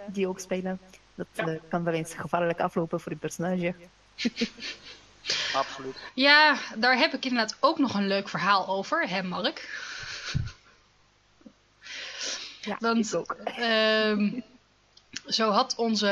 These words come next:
Speaker 3: heeft mijn bodyguard, eh, van de Vikingen, daar gaan nu de meeste van mijn verhalen over, ehm,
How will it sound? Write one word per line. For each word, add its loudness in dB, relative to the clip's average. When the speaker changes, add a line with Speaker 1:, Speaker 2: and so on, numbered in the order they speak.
Speaker 3:
heeft 0
mijn 2
bodyguard, 0
eh, -4
van -2
de -4
Vikingen, -4
daar -6
gaan -4
nu -4
de 0
meeste 0
van -2
mijn -2
verhalen 0
over, -6
ehm, 2